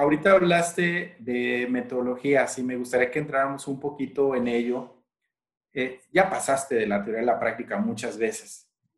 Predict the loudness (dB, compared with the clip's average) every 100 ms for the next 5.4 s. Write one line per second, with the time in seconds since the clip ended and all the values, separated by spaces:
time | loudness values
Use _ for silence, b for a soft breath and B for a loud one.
0 | _ _ -6 -4 -2 -4 -2 0 4 4
1 | 2 -4 -2 0 2 2 -2 -12 _ _
2 | -10 -6 -2 0 -2 -4 -10 _ -20 -8
3 | 2 4 4 2 -2 -4 -14 _ _ _
4 | -6 -6 -8 -8 -2 0 2 2 0 0
5 | -2 -4 -10